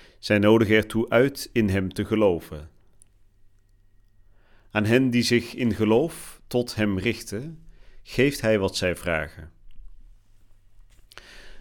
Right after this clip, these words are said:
Dan versterken de wonderen het geloof in hem die de werken van zijn Vader doet.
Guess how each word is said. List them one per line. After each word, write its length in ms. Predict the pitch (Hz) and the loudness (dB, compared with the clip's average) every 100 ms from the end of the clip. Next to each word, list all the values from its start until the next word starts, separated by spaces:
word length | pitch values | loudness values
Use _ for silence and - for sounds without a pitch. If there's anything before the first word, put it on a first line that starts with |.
| - | -10
Dan 320 | - 107 127 | 2 4 4
versterken 520 | - 110 - 123 120 107 | 0 -2 4 4 4 0
de 80 | |
wonderen 340 | 98 131 135 110 | 0 2 4 2
het 100 | - | 2
geloof 400 | 95 92 95 104 | 0 2 0 0
in 100 | 98 | -2
hem 220 | 95 98 | -2 -2
die 120 | 107 | 0
de 80 | 98 | 0
werken 360 | 85 87 - 98 | 0 -2 -2 -4
van 160 | 101 | -4
zijn 200 | 98 101 | -2 -2
Vader 320 | 104 95 82 | 0 0 -2
doet. 400 | 78 78 - - | -8 -12 -14 -20